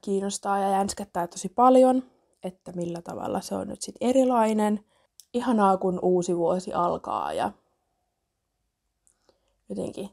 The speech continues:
tammikuun alun lukemiseen liittyy jotenkin ihan erilaista taikaa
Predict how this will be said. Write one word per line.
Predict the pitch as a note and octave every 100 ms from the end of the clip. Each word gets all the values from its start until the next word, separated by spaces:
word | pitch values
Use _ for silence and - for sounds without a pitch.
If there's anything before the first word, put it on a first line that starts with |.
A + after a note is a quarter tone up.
| -
tammikuun | G#3 G#3+ G3+ - F3+
alun | F3+ F3+ F3 F3 -
lukemiseen | F3 E3+ - - G3+ - E3+ - G3+ _ _ _ _ _ -
liittyy | F3+ F3+ - _ F3+ F3+ -
jotenkin | - G3 E3 - F3+
ihan | F#3 F#3 F#3
erilaista | F3+ F3 - F#3+ - G#3 - _ _
taikaa | - F#3+ G3+ G3+ - A3+ A#3+ A#3